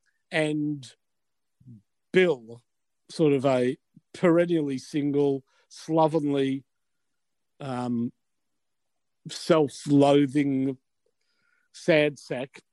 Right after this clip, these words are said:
but very funny. Yeah, it's, it's, it's, it really does tap into sort of small, small town, but not small-minded America. It, it's,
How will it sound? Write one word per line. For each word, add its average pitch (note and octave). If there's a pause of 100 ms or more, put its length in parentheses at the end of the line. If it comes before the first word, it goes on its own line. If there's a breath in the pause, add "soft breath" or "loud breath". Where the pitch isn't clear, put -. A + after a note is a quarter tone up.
(260)
but B2+
very C3
funny. B2+ (800)
Yeah, F3+
it's, G3+
it's, A3
it's, G3+ (880)
it G#3
really A3
does D3 (100)
tap F#3
into D#3
sort C#3+
of B2 (540 soft breath)
small, E3 (160)
small G3+
town, E3 (1300)
but F#3
not F3+
small-minded D3
America. C3 (160)
It, D3
it's, D#3